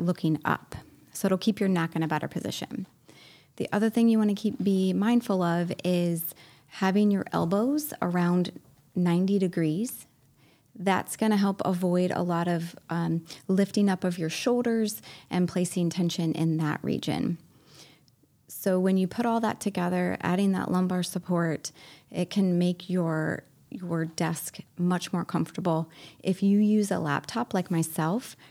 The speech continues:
you're gonna wanna make sure that you invest in an adjustable laptop stand, a wireless keyboard, and mouse. Those can go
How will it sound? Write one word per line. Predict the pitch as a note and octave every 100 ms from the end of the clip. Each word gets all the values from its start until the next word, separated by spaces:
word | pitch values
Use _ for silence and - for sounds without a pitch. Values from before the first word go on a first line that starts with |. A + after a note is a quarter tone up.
| -
you're | F#3
gonna | G#3+ A3+
wanna | A3 G#3
make | F#3 F3+
sure | - G3
that | F#3
you | - F#3 F3+
invest | E3+ E3 D3+ E3 G#3+ - - -
in | F3 F3 E3+ E3+ E3 -
an | E3
adjustable | D#3+ D#3+ D#3+ - G3 G3+ G3 E3+
laptop | D3+ D3 - A3+ -
stand, | - A#3+ A#3 A#3+ A#3 - - - - _ -
a | F3+
wireless | E3+ F3 F#3+ G3
keyboard, | - F#3+ F3 F3+ F3 -
and | E3 D3+
mouse. | C#3+ F2+ - - - - - _ _
Those | F3+ F#3+ F#3 G#3+ -
can | A3 G3
go | F3 E3+ E3